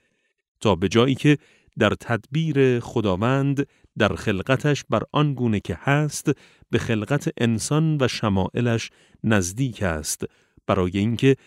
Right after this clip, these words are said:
عبرت برای انسان گردد دربارهٔ خودش که چگونه خداوند خلقت او را با خلقت بوزینه مشابهت داده است. فیعلم انه من طینة البهائم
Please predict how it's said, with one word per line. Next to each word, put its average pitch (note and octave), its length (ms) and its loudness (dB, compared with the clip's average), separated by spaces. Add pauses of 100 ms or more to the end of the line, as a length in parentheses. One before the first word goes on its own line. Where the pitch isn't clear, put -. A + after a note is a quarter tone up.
(260)
عبرت B2 680 0
برای G#2 440 2
انسان B2+ 480 -2
گردد C3+ 440 2 (340)
دربارهٔ F#2 600 0
خودش C#3 580 -2 (340)
که G#2 100 -2
چگونه B2 440 2
خداوند C3+ 640 2
خلقت G#2+ 580 -4
او C#3+ 160 0
را C#3 200 4 (340)
با G#2 200 4
خلقت A#2 580 -4
بوزینه G#2 720 -2
مشابهت G2+ 760 -2 (100)
داده E2 300 -2
است. - 400 -12 (1000)
فیعلم A#2 600 2
انه C3 540 0
من G#2+ 420 0
طینة B2 460 -2 (100)
البهائم A#2 1120 -2